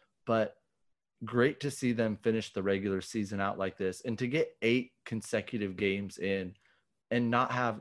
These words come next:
there was zero reports of Iowa players, "Okay, you're a late scratch,"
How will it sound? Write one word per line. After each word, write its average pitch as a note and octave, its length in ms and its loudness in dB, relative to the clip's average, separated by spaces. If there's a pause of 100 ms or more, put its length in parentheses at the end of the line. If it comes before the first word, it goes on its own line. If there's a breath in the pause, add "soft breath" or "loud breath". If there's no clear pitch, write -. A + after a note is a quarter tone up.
there D3+ 140 4
was E3+ 140 6
zero D#3+ 520 2
reports C#3 680 2 (320)
of A#2 120 4
Iowa A#2+ 320 6
players, A2 440 2
"Okay, A#2+ 380 -2
you're G#2 260 4
a G2+ 60 4
late F#2+ 260 0
scratch," - 600 -4